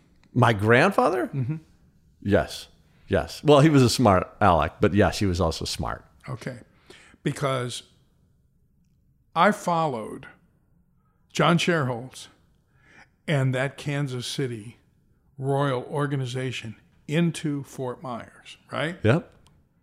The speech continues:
Speaker 2: Nineteen ninety-one, I went in there. For fifteen years, they still, despite our best efforts, Billy Smith and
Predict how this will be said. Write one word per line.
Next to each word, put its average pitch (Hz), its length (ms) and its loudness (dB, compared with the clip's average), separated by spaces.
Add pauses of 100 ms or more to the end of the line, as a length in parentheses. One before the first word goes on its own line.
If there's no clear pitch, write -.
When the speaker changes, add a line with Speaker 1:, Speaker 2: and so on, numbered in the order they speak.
(280)
Speaker 2:
Nineteen 147 800 -2
ninety-one, 135 960 -6 (360)
I 131 120 -12
went 110 200 -10
in 104 120 -12
there. - 200 -16 (1040)
For 127 240 -4
fifteen 202 880 2
years, 139 640 -6 (480)
they 143 200 -2
still, - 680 -2 (840)
despite 135 480 -6
our 117 180 -8
best 123 380 -12
efforts, - 400 -14
Billy 156 420 2
Smith 170 760 -2 (840)
and 113 580 -6